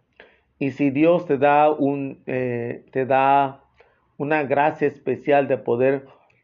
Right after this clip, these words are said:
contemplarlo, agradece a Dios. Si Dios no te da esa gracia, agradece a Dios. Dios siempre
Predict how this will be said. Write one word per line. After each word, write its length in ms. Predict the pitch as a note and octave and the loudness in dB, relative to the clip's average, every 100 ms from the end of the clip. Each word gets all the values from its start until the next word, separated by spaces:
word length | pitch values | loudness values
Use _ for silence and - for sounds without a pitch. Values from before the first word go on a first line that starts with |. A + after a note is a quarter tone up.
| _ | _
contemplarlo, 1120 | - D3+ D3 C#3+ B2 D#3+ E3 D#3+ D#3+ D#3+ D#3+ _ _ _ - | -2 -2 0 -4 0 4 4 2 0 -2 -8 _ _ _ -6
agradece 680 | C3+ C3 C3 D#3+ D#3+ C#3+ | -2 2 2 2 -2 -2
a 40 | A#2 | -2
Dios. 240 | G#2+ G#2+ | -2 -8
Si 180 | - C#3+ | -8 -10
Dios 280 | C3 D#3+ D#3 | -2 0 0
no 160 | C#3+ C3+ | -4 -4
te 100 | C3+ | -2
da 100 | C3+ | 0
esa 180 | C3 | -2
gracia, 640 | A#2+ B2+ D3 D3 D3 C#3 C3+ _ _ _ | -2 0 0 -2 -4 -4 -6 _ _ _
agradece 760 | - C3 B2 A#2+ C3 E3+ E3 B2 | -6 -4 -2 -2 -2 -4 -6 -6
a 60 | A2+ | -6
Dios. 440 | - G2+ E2+ _ _ _ _ _ _ _ _ _ _ _ | -8 -16 -18 _ _ _ _ _ _ _ _ _ _ _
Dios 640 | - C3+ D3+ D#3 D#3 - _ _ _ | -8 0 2 2 0 -8 _ _ _
siempre 1000 | _ - D#3+ F3 D#3+ D#3 B2+ B2+ B2 _ | _ -4 -2 -2 -6 -4 -4 -6 -14 _